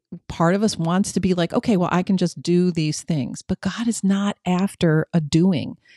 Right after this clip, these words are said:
He's after, he's looking for a heart condition. And he's looking for us to kneel in not just our physical self, but in our heart posture.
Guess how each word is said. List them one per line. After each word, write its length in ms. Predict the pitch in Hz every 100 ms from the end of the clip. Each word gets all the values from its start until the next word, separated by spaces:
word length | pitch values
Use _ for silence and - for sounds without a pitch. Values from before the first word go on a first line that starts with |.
| _
He's 220 | - 196 -
after, 680 | 185 208 - - 165 160 -
he's 180 | 185 175 -
looking 380 | 185 208 220 202
for 180 | - 170
a 60 | 165
heart 300 | 202 220 -
condition. 640 | 180 151 139 - - 190 _ _ _ _ - - -
And 160 | 175
he's 240 | 165 202 180 -
looking 340 | 190 - 208
for 160 | - -
us 360 | 180 185 - -
to 440 | - 185 160 156 - - _ _ _ -
kneel 760 | 156 175 190 165 - 180 - _ _ _ _ _ _ _
in 280 | 180 165 156
not 280 | 185 170 208
just 200 | 208 -
our 100 | 180
physical 600 | 160 - 196 190 196 160
self, 420 | - 165 156 160 -
but 220 | 165 156
in 160 | 175 165
our 280 | 151 156 - _ _
heart 380 | - - 233 -
posture. 640 | - 127 - - - -